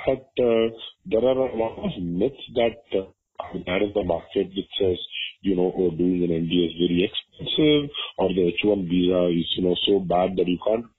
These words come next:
get a job in the U S. So I think there are a lot of myths, but, uh, what I would really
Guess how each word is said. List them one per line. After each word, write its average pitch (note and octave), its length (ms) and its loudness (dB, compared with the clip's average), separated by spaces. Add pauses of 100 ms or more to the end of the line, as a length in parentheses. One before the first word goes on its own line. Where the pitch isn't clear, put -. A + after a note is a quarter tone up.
get - 80 -12
a A#2 60 -2
job - 180 -4
in A2+ 80 -16
the A2 80 -6 (140)
U A2 200 2
S. G#2+ 60 -8 (540)
So - 80 0
I D3+ 120 0
think A3+ 200 -2
there G3+ 120 2
are F3 80 6
a G#2 240 0
lot B2+ 180 4
of C#3+ 120 -4
myths, G#2 320 -4 (160)
but, G2+ 320 -2 (100)
uh, G2+ 200 2
what G2+ 240 2
I C#3+ 40 4
would D3 200 -2
really G#2+ 360 -2